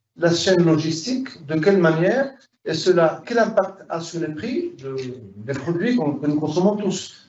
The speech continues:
Parce que, euh, réellement, euh, à la fin de la chaîne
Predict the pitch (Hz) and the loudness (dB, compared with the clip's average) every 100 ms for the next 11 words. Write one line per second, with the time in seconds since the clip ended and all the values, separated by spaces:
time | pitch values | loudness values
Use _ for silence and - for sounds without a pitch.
0 | _ - 147 - 165 151 - - - - | _ -2 -2 2 4 4 0 -10 -8 0
1 | 69 - - - _ _ - 139 175 175 | 2 2 -2 -10 _ _ 0 4 6 6
2 | 220 311 - - - - - 160 165 170 | 4 0 -2 -6 -8 -12 -4 2 4 4
3 | 220 170 143 139 220 254 | 0 4 4 4 0 0